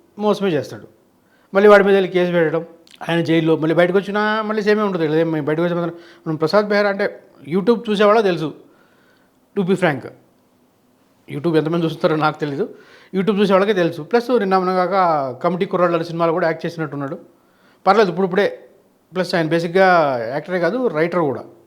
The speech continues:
కాబట్టి ఆ క్యారెక్టర్ తనే రాస్తాడు కాబట్టి తను ఎవరినైతే నిర్ణయించుకుంటాడో వాళ్ళకి అవకాశం ఉంటుంది. కాబట్టి అతని దగ్గర కొంచెం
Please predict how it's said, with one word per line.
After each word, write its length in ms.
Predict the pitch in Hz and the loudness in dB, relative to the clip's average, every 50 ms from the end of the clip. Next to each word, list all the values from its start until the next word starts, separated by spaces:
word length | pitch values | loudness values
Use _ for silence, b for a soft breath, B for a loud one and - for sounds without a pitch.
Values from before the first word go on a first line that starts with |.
| _ _ _ _ _ _ b b b b b b b b b | _ _ _ _ _ _ b b b b b b b b b
కాబట్టి 380 | 170 180 190 196 233 202 - - b b b b b b b | 2 2 2 2 -2 -4 -6 -16 b b b b b b b
ఆ 60 | 151 151 | -6 -4
క్యారెక్టర్ 460 | 147 185 185 202 214 208 214 220 - - | 0 4 4 4 4 2 -2 -4 0 0
తనే 160 | 185 202 208 | 0 2 2
రాస్తాడు 320 | 208 208 196 - 202 190 | 2 2 0 0 -2 0
కాబట్టి 540 | 190 185 175 180 180 277 294 277 262 247 233 220 - - _ _ _ _ _ _ _ _ _ _ _ _ _ - 185 | 0 0 0 0 -2 -4 -4 -4 -4 -4 -6 -8 -12 -20 _ _ _ _ _ _ _ _ _ _ _ _ _ -4 -2
తను 120 | 196 202 | 0 2
ఎవరినైతే 420 | 196 196 202 208 220 202 220 220 | 2 2 4 2 0 0 2 0
నిర్ణయించుకుంటాడో 600 | 208 208 196 196 202 190 170 175 190 180 202 220 226 | 0 0 -2 -2 -2 -4 -4 -4 -2 0 2 2 2
వాళ్ళకి 260 | 202 202 208 220 220 | 2 2 0 0 0
అవకాశం 260 | 208 196 190 202 196 196 | 0 0 0 -2 -2 -2
ఉంటుంది. 180 | 180 180 170 165 | -6 -6 -2 -2
కాబట్టి 380 | 165 143 151 147 165 262 - B B B B B B B B B B - | -2 0 -2 -4 -6 -6 -8 B B B B B B B B B B -2
అతని 220 | 196 208 226 220 | 0 0 0 0
దగ్గర 140 | 220 214 240 | -2 -2 0
కొంచెం 340 | 226 233 226 220 226 220 202 | 0 0 0 0 0 -4 -4